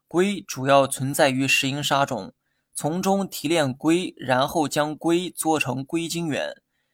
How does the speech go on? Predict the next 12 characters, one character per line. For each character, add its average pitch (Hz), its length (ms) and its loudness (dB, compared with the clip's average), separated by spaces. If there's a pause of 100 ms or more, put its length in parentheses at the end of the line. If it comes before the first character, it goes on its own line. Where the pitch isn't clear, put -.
(100)
硅 185 160 0
晶 202 180 0
圆 143 300 4
你 143 60 2
也 139 120 2
可 - 140 -4
以 135 60 2
理 135 140 0
解 135 140 0
为 123 240 -4
硅 156 240 -2
片， 147 360 -4